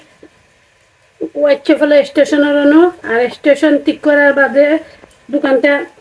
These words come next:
মিছিল কিনে নিয়ে আসে। আমার দেবরের দোকানটা কিনে আনছিলাম ফিফটিন ইয়ার্স আগে। আলহামদুলিল্লাহ,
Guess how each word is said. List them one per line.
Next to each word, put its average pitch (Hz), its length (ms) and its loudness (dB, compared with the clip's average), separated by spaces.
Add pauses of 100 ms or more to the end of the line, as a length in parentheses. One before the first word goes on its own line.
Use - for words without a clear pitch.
মিছিল 285 360 0
কিনে 277 220 0
নিয়ে 269 140 0
আসে। 262 300 -2
আমার 254 220 -6
দেবরের 269 380 2
দোকানটা 277 400 -4
কিনে 269 360 -4
আনছিলাম 285 500 0 (560)
ফিফটিন 302 500 2
ইয়ার্স 269 420 -2
আগে। 277 260 0
আলহামদুলিল্লাহ, 277 1000 0